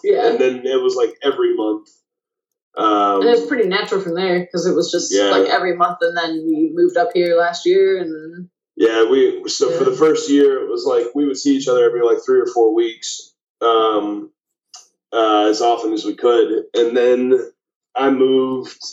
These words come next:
Speaker 2: uh, it's just kind of happy coincidence that, uh, mm, the company I work for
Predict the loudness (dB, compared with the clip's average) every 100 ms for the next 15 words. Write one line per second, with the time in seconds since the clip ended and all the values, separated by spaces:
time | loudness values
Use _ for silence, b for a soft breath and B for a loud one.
0 | -2 0 2 0 -4 -16 _ -8 -6 -6
1 | -6 -2 0 0 0 0 -2 0 2 2
2 | 2 2 2 0 -2 0 2 2 0 -2
3 | -10 _ _ _ -8 -6 -4 -4 -4 -4
4 | -4 -4 -2 0 2 0 0 0 2 4
5 | 2 -2